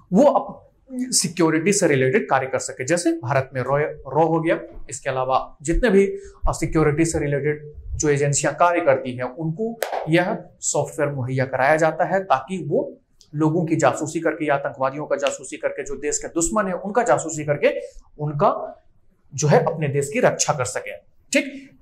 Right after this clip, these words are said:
तो Pegasus के बारे में आपसे पूछा जा सकता है, इसे किसके द्वारा बनाया गया है? तो एनएसओ Group के द्वारा बनाया गया। कौन से देश में इस,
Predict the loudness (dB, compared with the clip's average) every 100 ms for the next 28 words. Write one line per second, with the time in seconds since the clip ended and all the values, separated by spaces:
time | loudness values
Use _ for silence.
0 | 2 4 2 2 4 6 4 6 6 6
1 | 6 4 2 0 0 0 0 2 2 2
2 | 2 0 0 2 2 2 2 2 0 -2
3 | -4 -6 -4 -4 -2 -2 0 0 0 0
4 | -2 -4 -4 -6 -4 -4 0 2 2 0
5 | -4 -4 -6 -8